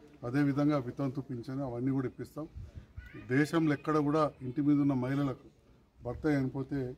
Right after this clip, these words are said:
ఏడు వందల కంటే ఎక్కువ లేదు, ఏదో ఒక రాష్ట్రం ఉన్నది. మనదే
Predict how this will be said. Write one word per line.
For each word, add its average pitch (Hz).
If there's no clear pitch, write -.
ఏడు 156
వందల 151
కంటే 139
ఎక్కువ -
లేదు, 127
ఏదో 147
ఒక 151
రాష్ట్రం 127
ఉన్నది. 123
మనదే 156